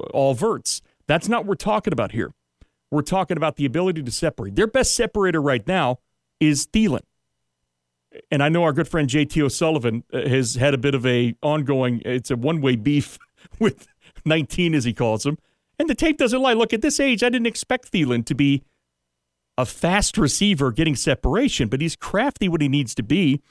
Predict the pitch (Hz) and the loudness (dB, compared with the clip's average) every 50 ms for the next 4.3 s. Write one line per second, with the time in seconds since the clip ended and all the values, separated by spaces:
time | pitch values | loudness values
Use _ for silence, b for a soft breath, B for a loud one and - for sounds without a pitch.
0 | b b b b 139 151 170 - - - 220 240 214 202 180 170 160 131 110 135 | b b b b -2 0 0 0 0 0 0 0 0 0 0 0 0 0 0 0
1 | 180 196 180 156 127 135 127 127 - - 131 135 156 165 165 - - 156 - 143 | 0 2 2 0 0 0 0 0 0 -2 0 0 0 0 -2 -2 -4 -4 -2 0
2 | 131 123 120 120 120 - - 185 220 226 185 135 - - 135 123 123 120 - 135 | 0 0 0 -2 -4 -4 -2 0 0 2 2 0 0 -2 -2 -2 -2 -2 -2 -2
3 | 135 143 139 135 170 - - _ _ _ _ _ - - 120 104 117 127 - - | -2 -2 0 -2 -4 -6 -6 _ _ _ _ _ -8 -4 -2 0 0 0 0 0
4 | - 269 247 - - - | 0 0 0 -2 -4 -8